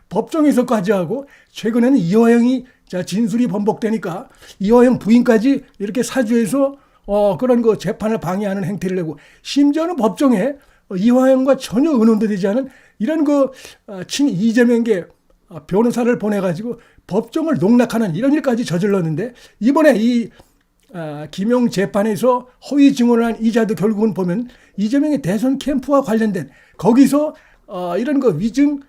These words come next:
교사를 받은 이 사실이, 아, 아마도 최근에 검찰 소환 조사에서 밝혀진 것 같습니다. 자, 그래서 이재명의 이 불법 자금 관련된 혐의, 그다음에 무엇보다도 구속영장에 필요한 이러한, 이러한 그 증거인멸 시도, 이 부분들이 또 한,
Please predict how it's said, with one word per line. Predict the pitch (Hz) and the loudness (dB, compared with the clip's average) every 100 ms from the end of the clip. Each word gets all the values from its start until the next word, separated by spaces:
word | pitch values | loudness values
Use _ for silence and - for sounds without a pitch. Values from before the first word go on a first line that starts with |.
| _ | _
교사를 | - 202 247 254 269 | -6 -4 0 0 0
받은 | 226 196 160 | 0 -2 -4
이 | 226 | -6
사실이, | 190 202 233 240 - _ _ _ | -6 -4 -4 -6 -8 _ _ _
아, | - 160 147 | -14 -10 -2
아마도 | 240 262 233 175 277 _ _ | 0 2 0 -2 -8 _ _
최근에 | 220 226 240 | -2 0 0
검찰 | 226 202 208 214 | -2 -6 -4 -6
소환 | 196 208 202 | -4 -4 -2
조사에서 | 180 175 190 180 220 - _ | -4 -4 -4 -4 -6 -8 _
밝혀진 | - 247 294 277 | -2 0 2 2
것 | 208 | 2
같습니다. | 160 180 143 120 254 262 - _ | -4 -6 -6 -8 -12 -16 -20 _
자, | 190 | -8
그래서 | 196 220 240 180 269 269 - _ - | -4 0 0 0 -4 -8 -20 _ -12
이재명의 | 185 202 220 214 240 | -8 -2 -2 0 -2
이 | 214 | -6
불법 | - 185 240 233 | -8 -8 -6 -6
자금 | 214 226 196 | -4 -4 -4
관련된 | 190 196 196 214 185 _ _ | -4 -2 -4 -6 -10 _ _
혐의, | - 277 190 - _ _ | -4 0 0 -4 _ _
그다음에 | - 220 269 | -2 2 4
무엇보다도 | 269 196 247 240 254 202 220 277 _ _ | 4 2 0 4 4 2 -2 -8 _ _
구속영장에 | - 226 202 226 220 214 214 214 214 | -6 -2 0 2 2 0 -2 -2 -2
필요한 | 208 214 247 233 _ _ _ | -2 -2 -4 -8 _ _ _
이러한, | 196 220 220 | -4 -2 -2
이러한 | 208 214 | -2 0
그 | 220 196 | 0 -2
증거인멸 | - 214 220 190 202 196 | -4 0 2 2 0 -4
시도, | - 214 196 - _ | -6 -6 -6 -8 _
이 | - 208 | -10 -6
부분들이 | 254 269 285 240 | -4 -4 -2 -4
또 | - | -4
한, | 247 262 277 | -4 -4 -6